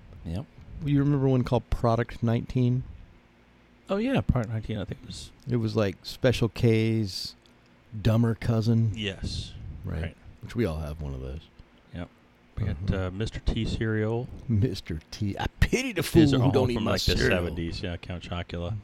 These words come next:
Speaker 2: Mm-hmm. The E T cereal. There's all these special brands
Speaker 1: Oh, yeah.
Speaker 2: that just re-, really capitalizing on people's dumbness. Fruity Pebbles with Fred Flintstone on there.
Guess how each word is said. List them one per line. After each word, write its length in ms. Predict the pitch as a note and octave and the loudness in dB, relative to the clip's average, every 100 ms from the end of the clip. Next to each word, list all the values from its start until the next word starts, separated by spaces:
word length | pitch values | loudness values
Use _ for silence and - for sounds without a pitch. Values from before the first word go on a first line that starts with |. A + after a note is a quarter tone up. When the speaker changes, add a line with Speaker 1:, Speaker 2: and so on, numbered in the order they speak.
| F#2+ | -4
Speaker 2:
Mm-hmm. 480 | D#2+ D#2+ - G2 F2 F2 - _ - - | -2 -4 -4 -4 -4 -6 -16 _ -10 -8
The 100 | - B2 | -4 -4
E 120 | G2 | -4
T 320 | - C3+ C#3 C3+ | -4 -2 -2 -2
cereal. 440 | - C3+ B2+ B2+ | -2 0 0 2
There's 180 | D#3 G3 | 4 4
all 120 | E3 | 4
these 180 | C3+ F#2+ | 4 2
special 500 | - A2 F2+ - E2 | -2 -4 -4 -6 -8
brands 540 | D2+ D#2+ D#2+ D#2 D2+ | -8 -8 -6 -6 -6
Speaker 1:
Oh, 140 | F2 F2+ | -4 -4
yeah. 140 | D2 | -4
Speaker 2:
that 120 | C2 - - - - - | -8 -12 -12 -12 -14 -8
just 220 | - C#3+ - | 0 0 0
re-, 200 | F#2+ F2 - | -4 -6 -2
really 400 | A2 G#2+ F#2+ D#2 - _ | 2 2 0 -6 -10 _
capitalizing 720 | - F#2+ - D2+ E2 D#2+ D#2 | -4 -2 -2 -2 -2 -2 -2
on 140 | C#2 D2 | -2 2
people's 340 | F#2 - - D2+ | 0 0 -6 -6
dumbness. 640 | E2 D#2+ D2+ D2 C#2 - - _ _ _ _ - - - - - | -4 -2 -2 -4 -6 -10 -16 _ _ _ _ -20 -20 -20 -20 0
Fruity 220 | C#3+ C3 | 4 4
Pebbles 400 | A2+ C3 C3 A2+ | 4 4 4 2
with 100 | A#2+ | -2
Fred 240 | - C3 - | 0 0 2
Flintstone 480 | C3 B2+ - B2+ A#2+ | 0 0 0 0 2
on 120 | A#2+ | 2
there. 260 | B2 A#2+ | 2 0